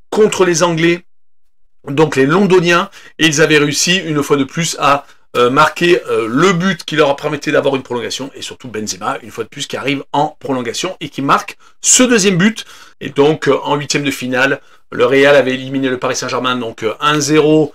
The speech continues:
défaite au match aller, euh, où le Parisien avait marqué dans les arrêts de jeu par Mbappé, et au match retour, contre le cours du jeu, ils perdaient un zéro, ils étaient, euh, limi-, éliminés, et là, Benzema a profité d'erreurs du gardien et également d'une largesse peut-être arbitrale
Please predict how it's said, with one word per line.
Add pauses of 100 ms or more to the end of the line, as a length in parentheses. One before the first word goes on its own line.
(200)
défaite
au
match
aller,
euh,
où
le
Parisien
avait
marqué
dans
les
arrêts
de
jeu
par
Mbappé,
et
au
match
retour, (460)
contre
le
cours
du
jeu,
ils
perdaient
un
zéro,
ils
étaient,
euh,
limi-,
éliminés,
et
là,
Benzema (260)
a
profité (720)
d'erreurs
du
gardien
et
également
d'une
largesse
peut-être
arbitrale